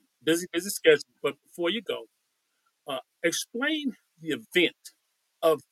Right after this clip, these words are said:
the C I double A basketball tournament. I've gone when it was in Raleigh. I went when it was in Charlotte. And, uh, I'm ashamed to say I haven't gone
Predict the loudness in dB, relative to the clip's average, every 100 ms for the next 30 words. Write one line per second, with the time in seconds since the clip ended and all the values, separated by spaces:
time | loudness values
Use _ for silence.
0 | _ -8 -4 2 4 4 2 2 4 4
1 | 0 _ _ _ 6 8 6 2 2 2
2 | -2 _ _ -8 0 2 2 4 6 8
3 | 6 _ 0 2 2 0 4 4 2 -6
4 | -2 4 6 8 6 0 _ _ _ _
5 | -14 -14 -12 -18 _ -8 0 4 6 8
6 | 6 _ _ _ _ _ _ -2 0 0
7 | 0 2 2 -2 -6 _ _ _ -4 -2
8 | 0 2 0 -2 0 0 0 -2 -2 0
9 | 0